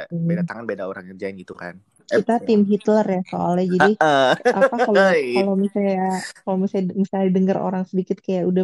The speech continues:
Speaker 1: menyerah di kerjaan tuh, gu-, gue pasti
Speaker 2: Heeh.
Speaker 1: nanya, "Emang kayak gimana kerjaannya?" Itu gu-, udah, gue udah template
Speaker 2: Iya,
Speaker 1: loh, Res.
Speaker 2: iya,
Speaker 1: Udah
Speaker 2: itu gue, kita
Speaker 1: otomatis
Speaker 2: tuh,
Speaker 1: gitu
Speaker 2: kita
Speaker 1: loh.
Speaker 2: bisa inline loh, Sung, di situ. Makanya untung ya kita tuh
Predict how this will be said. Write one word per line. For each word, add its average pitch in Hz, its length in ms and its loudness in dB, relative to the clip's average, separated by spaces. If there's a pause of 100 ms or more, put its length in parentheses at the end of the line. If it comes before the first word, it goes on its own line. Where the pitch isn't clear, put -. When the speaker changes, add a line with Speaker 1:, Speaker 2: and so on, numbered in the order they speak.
(140)
Speaker 1:
menyerah 190 480 0
di 185 80 -2
kerjaan 185 400 -2
tuh, 214 160 -8
gu-, 202 240 -4
gue 202 240 4
pasti 226 160 2
Speaker 2:
Heeh. 240 160 0
Speaker 1:
nanya, 226 160 0 (320)
"Emang 240 320 -2
kayak 214 160 2
gimana 202 320 0
kerjaannya?" 226 560 -4
Itu 330 160 0
gu-, 190 240 2
udah, 254 160 4
gue 247 220 0 (100)
udah 226 80 -2
template 180 400 2
Speaker 2:
Iya, 147 80 4
Speaker 1:
loh, 160 160 4
Res. 156 80 -2
Speaker 2:
iya, 151 160 4
Speaker 1:
Udah 185 160 -2
Speaker 2:
itu 165 240 -4
gue, 180 160 2
kita 190 80 2
Speaker 1:
otomatis 196 480 0
Speaker 2:
tuh, 214 160 0
Speaker 1:
gitu 196 160 -6
Speaker 2:
kita 185 160 -2
Speaker 1:
loh. 185 80 -2
Speaker 2:
bisa 180 240 -10
inline 160 400 -6
loh, 127 160 -4
Sung, 135 240 -12
di 135 80 -14
situ. 135 240 -18
Makanya 156 400 -10
untung 139 240 -14
ya 165 80 -16
kita 160 240 -20
tuh - 80 -20